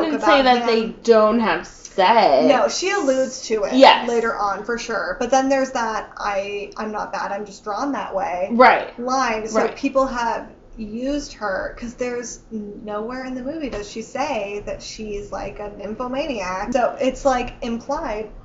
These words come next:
Speaker 2: by her
Speaker 1: Well, it's
Speaker 2: proportions.
Speaker 1: implied, yeah.
Speaker 2: Yeah.
Speaker 1: And when she says, "He makes me laugh," like, I
Speaker 2: And they
Speaker 1: think
Speaker 2: really
Speaker 1: it's
Speaker 2: are in
Speaker 1: beautiful.
Speaker 2: love. If you
Speaker 1: Yeah.
Speaker 2: watch it, like, every, like, her motivation is just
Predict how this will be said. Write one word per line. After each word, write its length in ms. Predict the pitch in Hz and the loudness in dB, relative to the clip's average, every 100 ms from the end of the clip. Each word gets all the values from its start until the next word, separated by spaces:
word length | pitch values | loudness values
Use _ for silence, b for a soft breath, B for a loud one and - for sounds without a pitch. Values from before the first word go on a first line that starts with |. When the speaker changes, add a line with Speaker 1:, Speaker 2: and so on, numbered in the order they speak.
| - | -4
Speaker 2:
by 200 | 208 214 | 0 0
her 100 | 220 | 4
Speaker 1:
Well, 180 | 269 254 | 10 10
it's 80 | 233 | 10
Speaker 2:
proportions. 400 | 247 269 330 311 | 6 2 2 0
Speaker 1:
implied, 440 | - 247 233 254 | 2 4 6 4
yeah. 320 | 277 285 233 254 | 4 8 8 6
Speaker 2:
Yeah. 140 | 320 233 | 2 2
Speaker 1:
And 160 | 240 | 4
when 140 | 240 240 | 4 2
she 140 | 254 | 0
says, 320 | 240 233 220 220 | 4 6 6 4
"He 120 | 233 | -2
makes 300 | 226 214 - | -2 -6 -6
me 160 | 226 214 | -4 0
laugh," 360 | 233 277 277 | 2 2 2
like, 220 | 240 214 - b b b - | 0 -2 -4 b b b 2
I 60 | |
Speaker 2:
And 100 | 277 | 2
they 60 | 330 | 2
Speaker 1:
think 160 | 320 262 | -2 -2
Speaker 2:
really 200 | 302 320 | -2 0
Speaker 1:
it's 80 | |
Speaker 2:
are 180 | 247 247 | 2 2
in 60 | 247 | 0
Speaker 1:
beautiful. 220 | 247 330 | -4 -4
Speaker 2:
love. 280 | 240 - - | -6 -8 -8
If 160 | 240 - | -10 -2
you 100 | 269 | 4
Speaker 1:
Yeah. 260 | 269 294 269 | 4 4 -2
Speaker 2:
watch 340 | 277 302 - | -2 -2 -2
it, 180 | 302 254 | -2 -2
like, 400 | 247 233 226 - b b b b - - - _ - | -2 -4 -6 -10 b b b b -20 -20 -20 _ 0
every, 400 | 277 277 330 320 | 2 2 -2 -2
like, 200 | 277 254 | -2 -2
her 280 | - 294 320 | -2 -2 0
motivation 680 | 285 262 190 143 - 262 262 | 0 0 -4 -8 -8 -10 -8
is 180 | - - | -8 -8
just 280 | - - | -8 -10